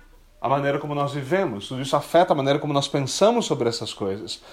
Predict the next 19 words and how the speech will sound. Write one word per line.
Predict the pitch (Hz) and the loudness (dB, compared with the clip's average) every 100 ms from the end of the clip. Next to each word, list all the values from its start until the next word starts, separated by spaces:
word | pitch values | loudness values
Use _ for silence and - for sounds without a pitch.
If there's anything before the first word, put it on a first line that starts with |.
| - - - _ _ _ _ _ _ - | -20 -20 -20 _ _ _ _ _ _ -4
Tudo | 170 165 | 2 4
isso | 147 165 180 | 6 4 0
diz | 151 151 | -4 -4
respeito | 156 - 147 165 | -4 -2 -2 -2
ao | |
nosso | 143 143 147 | -2 -4 -2
relacionamento | 143 143 143 135 135 175 180 | 2 2 0 -2 0 0 0
com | 139 | -2
a | 123 | -2
pessoa | 123 - 113 | -2 -2 -2
da | 110 | 0
verdade | 113 120 139 160 135 104 92 - - | 0 2 4 4 4 -4 -10 -18 -12
e | 131 | -4
também | 131 147 131 | 0 0 0
com | 147 151 | 0 0
a | 139 | 0
prática | - 175 170 214 214 - 170 - 120 95 - | 2 6 8 6 2 -2 0 2 0 0 -6
da | 117 117 | -4 -2
verdade, | 110 107 98 90 87 | -2 -2 -2 -2 -8